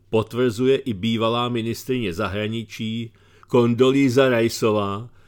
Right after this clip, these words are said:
která v článku pro deník Washington Post naznačuje, že řeči o příměří jsou využívány k nátlaku na banderovce, aby začali jednat. Pokud nedojde k dalšímu významnému ukrajinskému průlomu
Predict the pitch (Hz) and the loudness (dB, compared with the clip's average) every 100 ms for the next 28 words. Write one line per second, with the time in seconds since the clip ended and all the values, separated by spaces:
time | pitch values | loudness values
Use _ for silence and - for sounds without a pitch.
0 | _ - - 123 120 - - 127 131 135 | _ -6 -2 0 0 -4 0 2 2 0
1 | 160 156 160 127 135 135 147 120 123 113 | -2 0 0 4 4 4 0 0 2 2
2 | - 120 113 123 110 110 127 - 135 110 | 0 -4 -4 -4 0 0 0 -4 -4 -2
3 | 107 104 - 113 95 98 123 _ _ _ | -2 -6 -6 -4 -4 -6 -12 _ _ _
4 | - 131 120 - 127 - 165 131 - 160 | -6 2 2 4 0 0 0 0 -4 -6
5 | 160 147 - 107 98 131 104 110 127 113 | -2 -2 -2 -6 -4 -2 0 -2 -2 -2
6 | 120 123 123 123 110 110 110 107 123 117 | 0 0 0 -2 -4 -2 -2 -2 -4 -4
7 | 139 120 101 104 104 107 117 117 - - | -4 -4 -2 -2 -2 -2 -4 -4 -6 -4
8 | 104 104 101 98 - 101 107 110 107 - | -2 -4 -4 -6 -6 -6 -4 -4 -8 -14
9 | - _ _ _ _ - - - 127 120 | -18 _ _ _ _ -20 -20 0 2 4
10 | 156 156 147 147 165 151 156 123 143 147 | 4 4 4 6 6 4 0 2 2 2
11 | - 165 156 147 135 117 139 139 139 143 | 0 -2 -2 0 0 0 0 2 0 0
12 | 143 139 - 131 135 - - 127 127 - | 0 -2 0 2 0 -2 -2 0 -2 0
13 | 120 120 120 117 113 131 | 0 2 2 2 0 -4